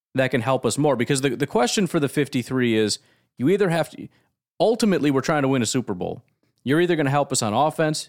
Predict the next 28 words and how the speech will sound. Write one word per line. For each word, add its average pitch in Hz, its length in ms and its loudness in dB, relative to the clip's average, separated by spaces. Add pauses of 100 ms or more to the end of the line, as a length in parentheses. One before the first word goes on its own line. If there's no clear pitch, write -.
defense, 139 640 -2
or 117 80 -8
special 113 380 -2
teams, - 400 -14 (200)
or 104 120 -4
some 143 260 0
combination 127 680 0
thereof. 107 520 -2 (320)
We 117 120 0
know 175 180 2
Ty 151 280 0
isn't 127 200 0
gonna 117 160 0
help 123 220 0
on 110 120 0
defense, 104 540 -4 (420)
and 120 260 0
he's 127 140 -4
gonna 131 140 0
help 131 220 0
in 113 80 0
a 110 40 0
very 135 300 0
minimal 131 680 2
way 104 460 0 (560)
for 120 160 -2
special 127 380 -2
teams, 82 380 -12